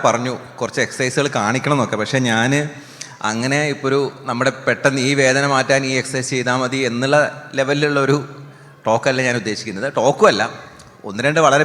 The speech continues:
ബേസിക് ആയിട്ടുള്ള പോയിന്റുകൾ പറയാന്നുള്ളതാണ്. എർഗണോമിക്സ് എന്ന് പറയുമ്പം നമ്മൾ മനസ്സിലാക്കുന്നത് നമ്മുടെ, ഏഹ്,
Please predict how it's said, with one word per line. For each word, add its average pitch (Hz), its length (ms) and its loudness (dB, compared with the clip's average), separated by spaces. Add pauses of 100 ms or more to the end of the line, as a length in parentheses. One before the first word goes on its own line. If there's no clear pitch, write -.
ബേസിക് 135 440 0
ആയിട്ടുള്ള 156 300 2
പോയിന്റുകൾ 131 340 0 (100)
പറയാന്നുള്ളതാണ്. 110 600 -2 (920)
എർഗണോമിക്സ് 196 580 6
എന്ന് 202 160 0
പറയുമ്പം 160 360 6 (600)
നമ്മൾ 143 220 4 (560)
മനസ്സിലാക്കുന്നത് 127 760 0 (640)
നമ്മുടെ, 196 360 6 (800)
ഏഹ്, 131 300 4